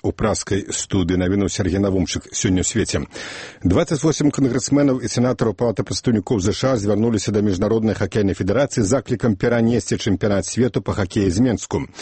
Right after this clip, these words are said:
У сваім лісце аўтары ўказваюць на рост уціску свабоды слова і свабоды арганізацыі пасля прэзідэнцкіх выбараў дзясятага году і гавораць пра заклапочанасць, што палітычны клімат у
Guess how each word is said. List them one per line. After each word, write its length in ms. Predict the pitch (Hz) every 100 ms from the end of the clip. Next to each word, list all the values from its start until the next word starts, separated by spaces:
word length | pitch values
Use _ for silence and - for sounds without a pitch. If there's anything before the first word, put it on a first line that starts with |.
| - - - - -
У 80 | 131
сваім 320 | - 170 170 147
лісце 320 | - 160 151
аўтары 240 | 131 143
ўказваюць 560 | 131 - 127 131 123 -
на 80 | 127
рост 240 | 131 -
уціску 560 | 147 - 151 135 - 127
свабоды 400 | 127 110 113 101
слова 320 | - 151 139
і 240 | 135 135
свабоды 480 | - 123 113 127 117
арганізацыі 560 | 104 110 107 135 151 131
пасля 320 | 113 131 -
прэзідэнцкіх 640 | 110 98 117 101 117 110
выбараў 320 | 127 113 107
дзясятага 480 | 95 95 113 101 92
году 320 | 127 160 147 - - - - - - -
і 60 | 170
гавораць 460 | 123 135 139 135 -
пра 160 | 127 131 104
заклапочанасць, 920 | 117 135 104 160 - 131 117 - - - _ -
што 220 | - 92
палітычны 480 | 120 107 98 - 107
клімат 400 | - 147 151
у 80 | -